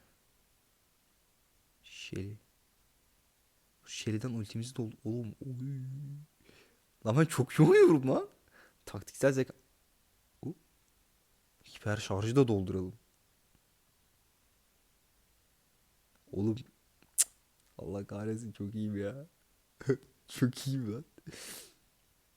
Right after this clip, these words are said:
Ya bu maçı kazanabiliriz. Ama şu hiper şarjımı doldurayım be. Millet birbirini yesin. Ortaya gelmeye korkuyorlar zaten. Ortada Sefir var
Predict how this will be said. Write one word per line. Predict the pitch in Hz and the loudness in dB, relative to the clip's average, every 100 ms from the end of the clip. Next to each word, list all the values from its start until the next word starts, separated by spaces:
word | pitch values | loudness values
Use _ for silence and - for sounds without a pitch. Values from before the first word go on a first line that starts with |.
| _ _ - | _ _ -6
Ya | 104 | 0
bu | 139 | 2
maçı | 180 - | 2 2
kazanabiliriz. | 127 127 127 120 98 - - - _ - | 2 4 2 2 -2 -4 -14 -18 _ -8
Ama | 147 139 - _ _ _ _ _ _ | -6 -8 -10 _ _ _ _ _ _
şu | - - | -20 -20
hiper | - - 123 | -16 -6 -6
şarjımı | 127 131 127 131 127 | -4 -4 -2 -2 -2
doldurayım | 123 123 131 139 117 | -2 -2 -2 -4 -4
be. | 135 _ _ _ _ _ _ _ _ _ _ _ _ _ _ _ _ _ _ _ _ _ _ _ _ - | -10 _ _ _ _ _ _ _ _ _ _ _ _ _ _ _ _ _ _ _ _ _ _ _ _ -8
Millet | 107 113 117 - | -4 -2 -4 -4
birbirini | 113 117 117 117 | -2 0 0 0
yesin. | 113 107 - | -2 -4 -6
Ortaya | 95 98 110 104 | -8 -6 -4 -2
gelmeye | 104 101 107 | -2 -2 -4
korkuyorlar | 101 98 98 - 104 87 | -6 -8 -8 -4 -4 -4
zaten. | - 67 - | -8 -14 -16
Ortada | - 87 - - 87 | -16 -16 -14 -14 -14
Sefir | - - - - | -14 -14 -10 -10
var | 87 | -10